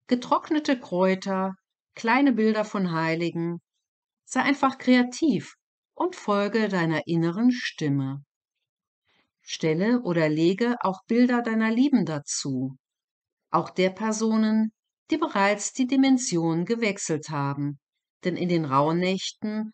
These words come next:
wird das Ahnenthema eine Rolle spielen. Jeder Rauhnacht ist ein Thema gewidmet, zur Beschäftigung und Auseinandersetzung. Sinnvoll ist das Aufschreiben deiner Gedanken dazu.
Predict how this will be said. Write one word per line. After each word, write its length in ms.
wird 180
das 320
Ahnenthema 1080
eine 220
Rolle 360
spielen. 840
Jeder 380
Rauhnacht 760
ist 360
ein 200
Thema 400
gewidmet, 680
zur 180
Beschäftigung 720
und 240
Auseinandersetzung. 1500
Sinnvoll 540
ist 500
das 200
Aufschreiben 800
deiner 240
Gedanken 640
dazu. 760